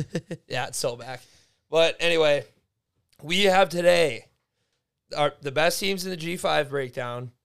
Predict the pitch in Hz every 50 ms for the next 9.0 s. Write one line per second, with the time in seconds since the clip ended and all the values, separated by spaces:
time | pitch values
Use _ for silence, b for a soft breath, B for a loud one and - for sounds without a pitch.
0 | _ _ - 139 135 135 135 131 123 120 135 131 131 127 135 135 131 127 127 127
1 | 120 117 - - - _ _ _ _ _ _ _ - 139 127 - 156 147 143 -
2 | - - 156 139 135 127 120 123 127 117 117 - - 123 127 123 123 123 117 110
3 | _ _ _ _ _ _ _ _ - 135 135 131 131 135 131 123 113 _ _ -
4 | 135 131 135 131 139 135 135 127 127 - 135 139 139 127 - 160 156 165 156 -
5 | - _ - 135 123 135 135 131 127 123 131 123 - - 127 127 123 - 143 151
6 | 165 175 175 - - - _ _ _ _ _ _ _ _ _ _ _ 131 131 127
7 | 123 - - - - 131 123 120 120 120 123 120 117 120 123 - 127 123 123 123
8 | 123 120 120 123 127 139 156 151 - - - - - - 123 127 123 127 123 117